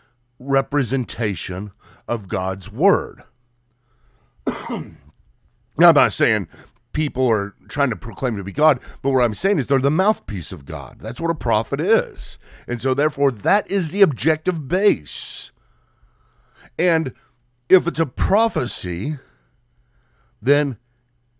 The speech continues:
it, it, if it is truly a prophecy, then it is automatically authoritative. It in of itself is the objective basis, the objective representation of God.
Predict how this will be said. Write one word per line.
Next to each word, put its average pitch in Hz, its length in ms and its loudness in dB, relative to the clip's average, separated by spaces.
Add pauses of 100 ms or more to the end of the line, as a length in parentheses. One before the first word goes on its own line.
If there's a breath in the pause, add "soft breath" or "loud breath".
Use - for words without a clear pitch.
(120)
it, 156 240 2
it, 151 320 0
if 208 300 4
it 160 180 2
is 180 320 6
truly 123 460 -2
a 71 60 -6
prophecy, 80 680 -10 (1080 soft breath)
then 147 720 0 (220)
it 131 120 2
is 131 220 0 (100)
automatically 123 640 0
authoritative. 80 920 -8 (1120)
It 120 300 0
in 123 220 -2
of 110 260 -4
itself 69 640 -12 (180)
is 90 400 -8 (100)
the 104 140 -8
objective 85 640 -10
basis, 71 580 -12 (1200)
the 95 140 -6
objective 92 520 -6
representation 90 960 -8
of 90 180 -12
God. 117 440 -6